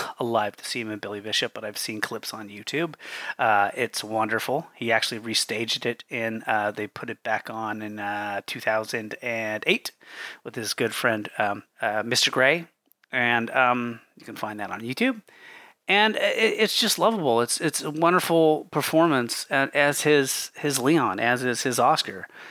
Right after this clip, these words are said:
And he, uh, he never had to leave town. Um, and I don't think he ever wanted to.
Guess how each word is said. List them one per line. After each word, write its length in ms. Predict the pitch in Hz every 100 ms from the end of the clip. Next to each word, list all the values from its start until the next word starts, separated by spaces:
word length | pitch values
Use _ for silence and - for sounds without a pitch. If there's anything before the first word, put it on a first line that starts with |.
| - -
And 440 | 139 139 139 135 -
he, 380 | - - 147 139
uh, 280 | 143 143 139
he 300 | - 147 147
never 300 | 143 151 165
had 220 | 151 160
to 100 | 147
leave 260 | 143 160 147
town. 320 | - 165 165 - _ _ _ - _ _
Um, 340 | 127 123 123 117 _ _ _ _ -
and 140 | 131
I 60 | 131
don't 240 | 143 156
think 200 | 165 165
he 140 | 147
ever 180 | 147 160
wanted 380 | 143 131 202 208
to. 160 | -